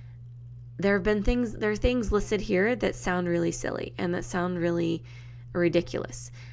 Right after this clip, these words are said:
Um, the first couple days, it was easy to, like, get up and be like, "Oh, I'm grateful for this and I'm grateful for that," and you pick, like, kind of the obvious things, right?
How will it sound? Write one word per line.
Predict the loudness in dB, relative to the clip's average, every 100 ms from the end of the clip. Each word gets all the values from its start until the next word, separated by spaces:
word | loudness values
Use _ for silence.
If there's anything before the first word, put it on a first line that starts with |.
| -4 2
Um, | 4 4
the |
first | 4 4 4
couple | 2 2
days, | 6 6 6
it |
was | 4 2
easy | 0 2 4 4 2 0
to, | -2 0
like, | 2 2
get | 4
up | 2 4
and | 2
be | 2
like, | 2
"Oh, | 0
I'm | 2 2
grateful | 0 0 -2
for | -2
this | 0 0 0
and |
I'm | 0
grateful | 0 -2 -4
for | -6 0
that," | 2 2
and | 2
you | 6
pick, | 8 6 4
like, | -2 0
kind | 0 2
of |
the | 2 4
obvious | 4 4 2 0 -4
things, | -4 -4 -4
right? | -2 -2